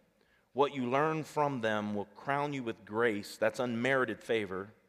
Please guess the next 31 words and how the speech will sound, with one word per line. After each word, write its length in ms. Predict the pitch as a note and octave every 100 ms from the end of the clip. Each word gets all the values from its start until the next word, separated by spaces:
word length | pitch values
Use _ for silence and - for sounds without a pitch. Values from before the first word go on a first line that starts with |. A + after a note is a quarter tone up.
| _ _ _ _ _ _ _
"And 160 | A#2 A#2+
be 120 | B2
a 40 | A2
chain 460 | - D#3 F3+ F#3
of 180 | B2+ B2+ -
honor 400 | B2+ A#2 G2 -
around 400 | G2 G#2+ G#2+ G#2
your 100 | G2+
neck." 380 | G#2 F#2+ - - _ _ _ _ _ _ _ _ _ _ _ _ _ _ _ _ _ - - G#2
Basically, 600 | C#3 D3 E3 D3 B2+ D#3+
if, 160 | E3 - C#3+
if 160 | D3
you 120 | D#3 D#3
listen 340 | F3 F3+ F#3
to 80 | E3+
that 160 | D#3 C#3
instruction, 440 | - C#3+ B2+ A#2+
I'm 120 | C#3
talking 300 | E3 F#3 F3
about 200 | D#3 C#3+
the 60 | A#2+
godly 420 | A2 C3 D3 D#3
instruction 540 | C#3 - - C3 - B2
of 100 | A2+
your 100 | G#2+
parents, 640 | - A2 G2+ - - - _ _ _ _ _ _ _ _ _ _ _
that 160 | B2+ B2+
what 80 | C3
will 80 |
happen 420 | B2 C#3+ D3+ C3 A#2
is, 400 | G#2+ G#2 G2